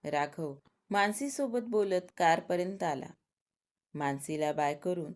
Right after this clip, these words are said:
तो स्वराच्या शाळेत जायला निघाला. "Thank you बाबा, आज तुम्ही शाळेत येत आहात म्हणून," स्वरा राघवला म्हणाली. "अरे, त्यात thank you काय म्हणायची गरज आहे?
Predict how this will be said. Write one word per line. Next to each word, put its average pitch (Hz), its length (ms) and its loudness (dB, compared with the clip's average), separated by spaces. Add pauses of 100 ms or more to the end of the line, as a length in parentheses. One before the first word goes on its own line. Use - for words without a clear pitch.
(360)
तो 160 300 -4 (120)
स्वराच्या 147 680 -2
शाळेत 143 340 2
जायला 156 340 -4
निघाला. 139 380 -12 (1800)
"Thank 160 260 2
you 190 120 0
बाबा, 165 340 0 (460)
आज 156 300 -4
तुम्ही 160 260 -4
शाळेत 156 380 0
येत 160 220 -4
आहात 160 200 -4 (120)
म्हणून," 143 280 -10 (1040)
स्वरा 214 560 2
राघवला 185 560 0
म्हणाली. 156 460 -8 (1800)
"अरे, 165 360 2 (460)
त्यात 240 120 6 (180)
thank 233 220 2
you 254 140 -2
काय 254 180 4
म्हणायची 240 460 0
गरज 226 320 0
आहे? 220 300 -2